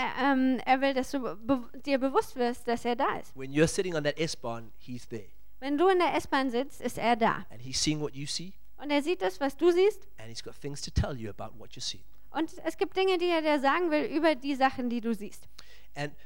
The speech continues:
Speaker 2: maybe you're asking, like, "Well, how does, how do you hear God's voice?"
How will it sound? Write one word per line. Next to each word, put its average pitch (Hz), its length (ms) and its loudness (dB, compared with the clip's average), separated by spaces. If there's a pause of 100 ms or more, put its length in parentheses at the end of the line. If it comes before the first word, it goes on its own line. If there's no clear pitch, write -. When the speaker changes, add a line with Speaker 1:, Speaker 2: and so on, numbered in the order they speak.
Speaker 2:
maybe 220 220 2
you're 220 140 2
asking, 196 360 -6
like, 156 160 -8
"Well, 151 140 -10 (180)
how 226 160 0
does, 180 220 -6 (200)
how 196 80 -8
do 214 60 -8
you 151 160 -10
hear - 320 -6
God's 107 260 -8
voice?" - 440 -10